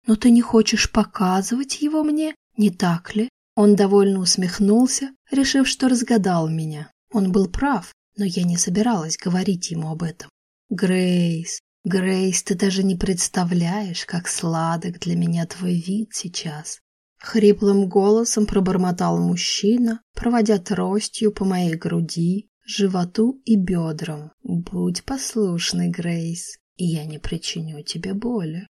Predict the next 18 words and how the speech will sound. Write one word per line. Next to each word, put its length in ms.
Я 200
едва 500
не 160
фыркнула. 920
Он 160
уже 200
причинял 680
мне 200
боль, 400
заставляя 640
мою 240
душу 440
корчиться 760
от 140
унижения 720
и 20
горькой 580
обиды. 680